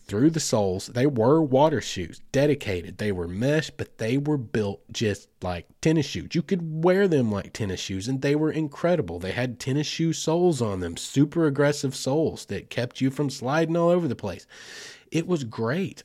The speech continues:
I loved those things. And then I was stupid, and I melted them by a campfire trying to dry 'em out one night.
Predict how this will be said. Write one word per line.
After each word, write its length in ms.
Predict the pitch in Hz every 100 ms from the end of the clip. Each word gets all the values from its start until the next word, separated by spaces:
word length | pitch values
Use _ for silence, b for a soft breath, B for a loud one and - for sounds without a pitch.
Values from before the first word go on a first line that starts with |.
| _
I 60 | 123
loved 640 | 120 131 139 143 180 202
those 320 | 135 95 90 -
things. 360 | 95 101 - B B B B
And 160 | 165 185
then 120 | 175
I 100 | 156
was 140 | 165
stupid, 400 | - - 101 123
and 100 | 139
I 80 | 151
melted 480 | 143 127 180 185 90
them 160 | 98 104
by 200 | 113 117
a 40 |
campfire 600 | - 160 170 - 92 98
trying 260 | - 92 98
to 80 | 117
dry 240 | 139 147
'em 100 | 151
out 220 | 151 170
one 160 | 98 92
night. 240 | 85 -